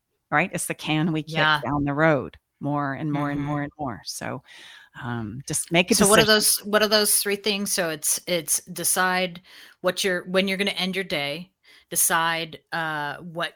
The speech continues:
Speaker 2: you're gonna concentrate on for the week, and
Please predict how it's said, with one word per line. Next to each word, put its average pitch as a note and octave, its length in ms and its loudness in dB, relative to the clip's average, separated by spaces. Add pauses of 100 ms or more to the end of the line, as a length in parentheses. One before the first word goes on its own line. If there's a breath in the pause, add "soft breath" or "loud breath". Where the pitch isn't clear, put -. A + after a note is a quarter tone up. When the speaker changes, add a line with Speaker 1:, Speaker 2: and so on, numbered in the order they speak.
Speaker 2:
you're G3 120 -4
gonna F3 280 -2 (240)
concentrate F#3+ 640 -4
on D3+ 180 -8
for D#3+ 120 -10
the D#3+ 100 -8
week, D3+ 560 -12 (440 loud breath)
and D#3+ 640 -4